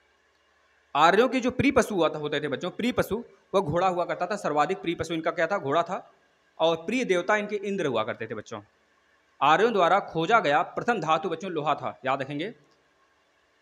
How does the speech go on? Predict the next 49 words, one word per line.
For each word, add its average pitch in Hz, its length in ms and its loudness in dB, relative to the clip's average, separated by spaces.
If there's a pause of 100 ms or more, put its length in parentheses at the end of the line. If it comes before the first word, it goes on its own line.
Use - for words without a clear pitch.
जिसे 170 220 -6
श्याम 196 440 -4
या 202 100 0
फिर 190 300 -4
अयस 214 260 0
के 196 80 -6
नाम 160 140 -2
से 156 140 -8
जाना 120 200 -2
जाता 117 220 -2
था। 123 120 -8
अयस, - 520 2 (1000)
तांबे 170 300 6
की 254 160 -2
लोहित, 185 460 4
अ, 113 100 -6 (460)
तांबे 165 480 4
को 247 100 8
जो 233 100 8
है 220 60 10
लोहित 196 400 4
अयस 156 240 0
कहा 135 180 -2
जाता 113 240 -2
था, 107 400 -8
लोहित 160 340 2
अयस 131 240 0
कहा 123 180 -4
जाता 113 200 -2
था। 107 300 -8 (220)
व्यापार 160 380 6
के 233 120 -2
लिए 214 80 6
बच्चों 202 260 0
दूर 202 200 4
दूर 220 140 0
जाने 170 260 4
वाले 175 220 2
व्यक्ति 190 280 -2
को 165 180 -4 (380)
पाड़ी 202 280 6
कहा 170 200 4
जाता 120 240 -2
था, 110 280 -8 (180)
पाड़ी 180 220 8
कहते 139 260 -2
थे। 147 180 -6
जैसे 151 260 -2
कि 156 80 -6